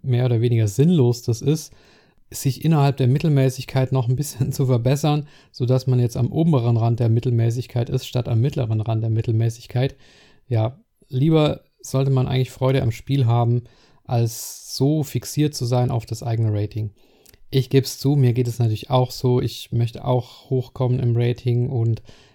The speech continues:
ärgere mich, wenn ich verloren habe, nicht nur über den schlechten Zug, sondern eben auch darüber, dass ich ein Rating verliere. Klar, das ist halt auch Statussymbol und so weiter, ne? Aber trotzdem, so sehr aufs Rating fixiert zu sein,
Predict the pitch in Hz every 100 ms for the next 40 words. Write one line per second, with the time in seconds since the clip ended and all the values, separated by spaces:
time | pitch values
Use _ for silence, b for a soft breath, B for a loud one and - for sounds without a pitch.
0 | B 127 123 127 123 120 120 - 123 120
1 | - 120 120 123 120 120 117 127 - 127
2 | 120 117 B B - 120 117 113 123 120
3 | 120 - 143 139 - 127 123 123 120 120
4 | 120 113 - 120 113 117 117 110 117 -
5 | - 110 120 131 120 - 120 127 123 117
6 | B B B B - 110 120 117 117 -
7 | 127 - - - 120 113 120 - - 117
8 | 123 117 - 117 113 113 113 113 110 107
9 | 107 107 107 120 143 B B B B 123
10 | 117 117 117 113 180 131 113 117 - 117
11 | 113 113 - _ _ _ - _ - -
12 | 143 156 143 139 131 - 127 127 123 -
13 | 117 - 117 - 113 113 110